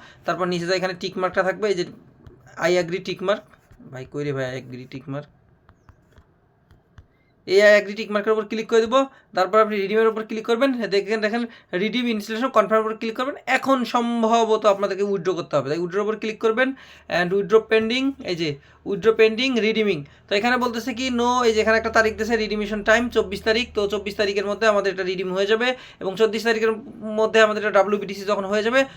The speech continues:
তখন আমরা এই যে পেন্ডিং উইথড্র থেকে আমরা এটা উইথড্র করে নেব। তো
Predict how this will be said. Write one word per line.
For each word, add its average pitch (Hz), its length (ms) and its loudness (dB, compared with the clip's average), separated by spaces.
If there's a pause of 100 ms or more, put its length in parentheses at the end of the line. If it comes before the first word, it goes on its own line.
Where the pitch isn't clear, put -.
(160)
তখন 208 180 2
আমরা 214 160 4
এই 208 60 2
যে 214 60 -4
পেন্ডিং 208 320 0
উইথড্র 202 260 2
থেকে 220 240 0
আমরা 196 220 2
এটা 190 120 2
উইথড্র 175 300 0
করে 190 180 0
নেব। 123 220 -4 (300)
তো 175 400 0